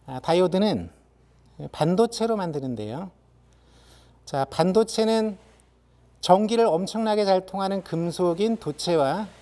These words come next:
전기를 전혀 통하지 않는 부도체 사이에 있습니다. 약간 어정쩡하게 전기를 통하는 물질들이라고 보면 되겠습니다. 여러분들이 알고 있는 대표적인 반도체는 어떤 물질이 있을까요?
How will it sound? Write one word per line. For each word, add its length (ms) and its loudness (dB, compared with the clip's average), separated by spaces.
전기를 600 4
전혀 280 -4
통하지 360 0
않는 280 0
부도체 840 -4
사이에 380 -4
있습니다. 520 -8
약간 540 4
어정쩡하게 720 2
전기를 360 -6
통하는 520 -8
물질들이라고 920 -8
보면 200 -12
되겠습니다. 640 -10
여러분들이 540 4
알고 240 4
있는 220 -2
대표적인 480 -2
반도체는 760 -6
어떤 320 -4
물질이 320 -6
있을까요? 480 -10